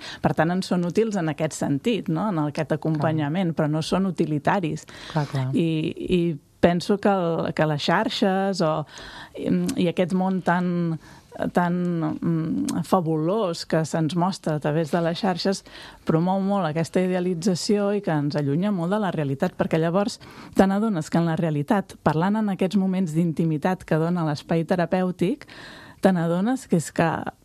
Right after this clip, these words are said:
Speaker 1: mm, les, els mals de sempre hi continuen sent i són exactament els mateixos.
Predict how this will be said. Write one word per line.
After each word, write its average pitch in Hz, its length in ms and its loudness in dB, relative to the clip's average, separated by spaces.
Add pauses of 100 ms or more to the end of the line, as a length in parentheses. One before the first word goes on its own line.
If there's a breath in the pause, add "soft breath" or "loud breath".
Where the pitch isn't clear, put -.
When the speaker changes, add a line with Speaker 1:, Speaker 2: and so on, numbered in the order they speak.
(120)
Speaker 1:
mm, 156 640 0
les, 151 340 -2
els 156 400 0
mals 180 360 0
de 247 100 0
sempre 196 640 0
hi 180 100 0
continuen 165 640 0
sent 208 300 0
i 185 60 -2
són 175 200 0
exactament 175 540 0
els 190 140 -2
mateixos. - 680 -4